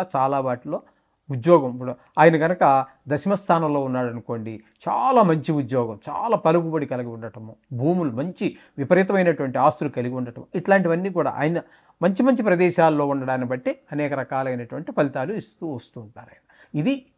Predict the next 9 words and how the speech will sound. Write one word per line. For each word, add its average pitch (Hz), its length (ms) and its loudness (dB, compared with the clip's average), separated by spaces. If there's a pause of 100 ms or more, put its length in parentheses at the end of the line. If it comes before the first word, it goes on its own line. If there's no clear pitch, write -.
కుజుడి 151 220 0
గురించి 127 320 -4
మనం 123 200 -4
సంక్షిప్తంగా 123 520 -8
చెప్పుకునేటటువంటిది. - 960 -16 (320)
ఇప్పుడు 214 200 2
మనం 226 180 6
చెప్పుకుంటున్నది 170 600 0
ఏంటంటే, 131 460 -2